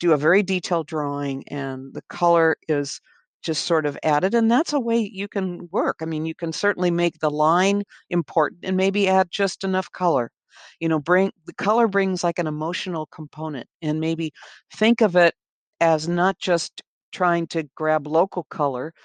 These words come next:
In other words, the color that your brain tells you that's a green lawn or a blue sky or whatever.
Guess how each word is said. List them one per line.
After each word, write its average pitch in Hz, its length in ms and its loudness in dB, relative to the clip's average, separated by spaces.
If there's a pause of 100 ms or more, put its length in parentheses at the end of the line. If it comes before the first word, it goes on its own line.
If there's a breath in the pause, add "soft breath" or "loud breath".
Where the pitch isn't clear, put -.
(160 soft breath)
In 160 80 -2
other 151 160 -2
words, 147 240 -4
the 165 100 -4
color 165 360 2
that 151 180 0
your 156 80 -4
brain 165 340 2
tells 160 380 0
you 135 320 -8
that's 143 220 -6
a 135 40 -6
green 143 440 -6 (340)
lawn 160 480 2
or 123 60 -2
a 127 60 -4
blue 160 200 0
sky 160 400 2
or 156 80 -2
whatever. 143 400 -4